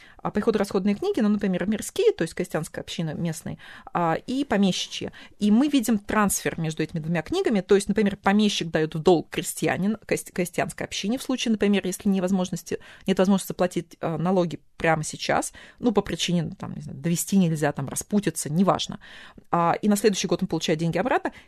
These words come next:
или крестьяне сужают деньги помещику, и это за-, это идёт запись в прихо-, в приходо-расход-, кни-, э, приходо-расходной книге мирского сбора. А, это сложная фун-,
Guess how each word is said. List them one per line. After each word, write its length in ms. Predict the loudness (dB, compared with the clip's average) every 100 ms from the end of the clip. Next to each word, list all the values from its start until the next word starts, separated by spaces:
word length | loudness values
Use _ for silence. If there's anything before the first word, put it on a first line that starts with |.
| -20 -2
или 360 | 2 4 4 2
крестьяне 560 | 0 0 2 4 6 4
сужают 520 | 2 2 4 4 4
деньги 260 | 0 -2 0
помещику, 640 | 0 0 0 -2 0 0
и 140 | -2 0
это 200 | 2 2
за-, 160 | 0 0
это 200 | -2 -2 -2
идёт 200 | -2 0
запись 340 | 0 0 -2
в 40 |
прихо-, 240 | -4 -4 -4
в 420 | -4 0 2 0 -4
приходо-расход-, 640 | -4 -2 0 -2 -6 -4
кни-, 200 | -2 -2
э, 280 | -4 -6 -6
приходо-расходной 720 | -6 -2 -2 -2 -6 -6 -6 -4
книге 220 | -4 -4
мирского 360 | -6 -4 -2
сбора. 380 | -2 2 2 0 -10 -20 _ -20 -20 -20 _ -20 -6
А, 340 | 0 2 0 -2
это 200 | -4 -2
сложная 540 | 0 2 4 2 0
фун-, 180 | 0 -4